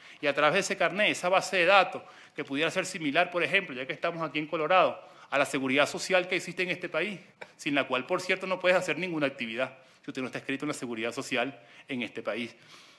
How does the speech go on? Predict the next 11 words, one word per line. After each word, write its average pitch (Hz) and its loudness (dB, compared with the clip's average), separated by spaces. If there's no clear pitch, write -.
Esa 175 6
base 190 4
de 196 4
datos 190 2
ha 156 -4
permitido 175 -4
que 143 -2
seis 147 0
millones 170 -2
de 175 0
personas, 165 -2